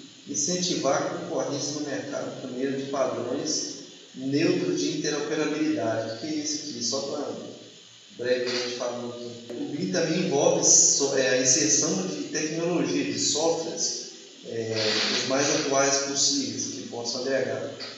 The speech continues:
Essa interação, interopera-, interoperabilidade,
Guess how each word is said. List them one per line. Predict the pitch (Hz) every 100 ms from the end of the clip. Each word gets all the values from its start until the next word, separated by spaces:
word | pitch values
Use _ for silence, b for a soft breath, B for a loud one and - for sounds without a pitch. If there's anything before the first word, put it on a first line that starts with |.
| - - - - - - - -
Essa | 139 -
interação, | 160 160 156 - - - 156 -
interopera-, | - 123 120 120 117 - - - 120
interoperabilidade, | - 131 131 127 127 120 120 110 107 123 143 185 196 -